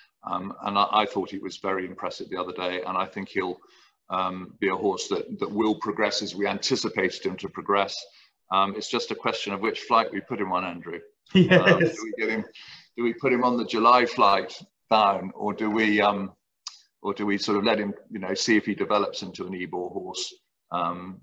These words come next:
Speaker 1: you know, the clock would be ticking on that front, but I think there's a very big, another big, a big win, you know, um, as he, handicap win for him before he comes down there. But he's smart, and he looks smart, beautifully bred horse,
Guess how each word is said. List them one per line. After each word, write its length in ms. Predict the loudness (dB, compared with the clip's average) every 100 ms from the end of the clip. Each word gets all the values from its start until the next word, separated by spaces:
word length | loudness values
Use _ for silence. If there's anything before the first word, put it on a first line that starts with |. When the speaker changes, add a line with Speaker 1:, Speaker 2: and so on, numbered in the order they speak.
| _
Speaker 1:
you 80 | -8
know, 120 | -4
the 60 | 0
clock 360 | 2 0 -4
would 140 | -8 -8
be 80 |
ticking 340 | -2 -2 -2 -4
on 160 | 0
that 180 | 0 0
front, 320 | 2 0 0 -4
but 80 | -4
I 80 | -2
think 220 | -4 -6
there's 180 | -6 -6
a 80 |
very 240 | -2 0 0
big, 160 | -2 -4 -6 _ _ _ _ _
another 240 | -2 -2
big, 300 | -2 0 0 -2
a 40 |
big 300 | 0 4 4
win, 420 | 4 0 0 -8 -18 _ -20 _ _ _
you 140 | -4
know, 120 | -2 -4 -6 -2
um, 220 | -2 -2 -8
as 100 | -8
he, 220 | -8 -10 -12 -16 -12 -4
handicap 460 | -4 -2 -6 -6
win 180 | -8 -12
for 240 | -8 -8
him 80 | -8
before 280 | -12 -6 -4
he 80 | -4
comes 260 | -8 -8
down 300 | -4 -2 -2
there. 160 | -8 -10
But 140 | -10 -8
he's 220 | -6 -4
smart, 520 | -2 4 6 6 4 -10 -20 -20 _ _ _ -8
and 160 | -8 -6
he 240 | -10 -10
looks 380 | 0 0 0 -4
smart, 380 | 0 2 2 0
beautifully 400 | -2 -2 -2 -8
bred 280 | -2 -2 -2
horse, 400 | -8 -10 -10